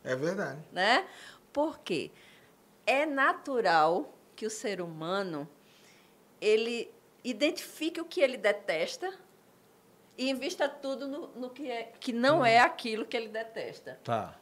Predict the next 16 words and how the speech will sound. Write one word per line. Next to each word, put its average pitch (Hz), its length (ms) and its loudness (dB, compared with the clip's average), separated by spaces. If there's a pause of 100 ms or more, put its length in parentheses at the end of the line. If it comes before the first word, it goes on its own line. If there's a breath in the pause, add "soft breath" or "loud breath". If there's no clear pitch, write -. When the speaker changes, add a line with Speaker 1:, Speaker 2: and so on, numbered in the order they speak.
Speaker 2:
Então, 190 260 -8
às 247 120 -2
vezes, 269 220 -6
ele 285 160 -6
nem 330 160 -6
sabe 277 320 0
direito, 226 480 0
nem 269 180 -2
presta 262 320 -2
atenção 233 380 -4
direito 208 540 -2 (340 loud breath)
em 277 180 -2
que 302 160 -8
ele 320 240 2
está 254 360 2
investindo, 240 840 0